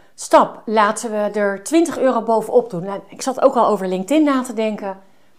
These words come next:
En toen, eh, zeiden we van, "Goh, misschien moeten we dan gewoon dat, eh, op, eh, LinkedIn doen. Dat is ook het minimum wat zij hanteren." Zo dachten wij. Nou, Paul aan de slag, ingepland, ik alles natuurlijk weer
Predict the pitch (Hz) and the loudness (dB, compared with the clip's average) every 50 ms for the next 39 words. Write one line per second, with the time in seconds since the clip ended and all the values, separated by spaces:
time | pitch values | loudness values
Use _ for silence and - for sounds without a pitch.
0 | _ _ _ _ _ _ _ _ _ _ - 254 240 240 233 240 - 269 247 226 | _ _ _ _ _ _ _ _ _ _ -2 0 0 0 -2 -4 -2 0 0 0
1 | 226 220 226 220 - - - 202 214 208 208 202 196 - - - - - _ _ | 0 0 -2 -4 -8 -8 -6 -6 -4 -4 -6 -8 -10 -12 -14 -16 -20 -20 _ _
2 | _ _ _ _ _ _ _ - - - 277 240 240 247 240 220 220 214 - - | _ _ _ _ _ _ _ -18 -8 -4 -2 0 0 0 -2 -2 -4 -6 -4 -2
3 | 220 196 190 202 196 - - - 349 - - - - - _ _ _ - _ _ | -2 -2 -2 -2 -6 -2 2 4 4 4 2 -2 -12 -20 _ _ _ -20 _ _
4 | _ _ _ _ _ - - 226 220 - 262 254 247 240 240 220 220 226 220 - | _ _ _ _ _ -4 -2 -2 0 2 2 2 2 2 0 -2 -2 -2 -2 0
5 | - 233 208 208 208 220 196 - - - 208 190 185 190 - 208 190 - - 190 | 0 0 0 0 0 0 -2 -2 -4 -10 -10 -8 -8 -8 -8 -10 -10 -12 -14 -16
6 | 190 190 196 202 226 254 269 269 294 277 262 196 190 180 175 180 196 196 - - | -12 -8 0 4 4 6 6 6 4 4 2 2 0 -2 -4 -4 -4 -6 -6 -10
7 | - - 196 - 196 208 220 269 320 339 330 302 277 240 226 226 208 208 208 208 | -14 -14 -14 -12 -6 0 2 4 6 6 6 4 4 2 0 0 -2 -2 -2 -2
8 | - - 202 185 190 196 180 180 190 208 214 - 262 285 285 233 180 165 156 - | -4 -6 -4 -4 -4 -4 -4 -4 -6 -4 -2 -2 0 0 0 0 -2 -6 -10 -14
9 | - - _ _ _ _ _ _ _ _ _ _ _ _ - - - 165 - - | -20 -20 _ _ _ _ _ _ _ _ _ _ _ _ -18 -14 -14 -14 -14 -16
10 | - - - 262 - - - - - - - - - - 208 254 233 - - - | -6 -2 -2 -2 -2 -2 -6 -10 -14 -16 -18 -20 -14 -8 -6 -4 -4 -4 -6 -10
11 | - _ - - - - _ _ - - - _ _ _ _ _ _ - 349 339 | -20 _ -20 -20 -20 -20 _ _ -20 -20 -20 _ _ _ _ _ _ 2 4 4
12 | 311 - 220 214 214 - - 302 311 302 - - - 285 285 277 285 - 254 240 | 4 4 2 0 -2 -2 2 2 4 2 2 0 0 0 0 0 -2 0 0 0
13 | 240 233 - 240 233 - 180 202 214 - - - 214 208 202 190 190 | 0 2 0 -2 -2 -2 -4 -6 -6 -6 -6 -6 -6 -4 -4 -6 -4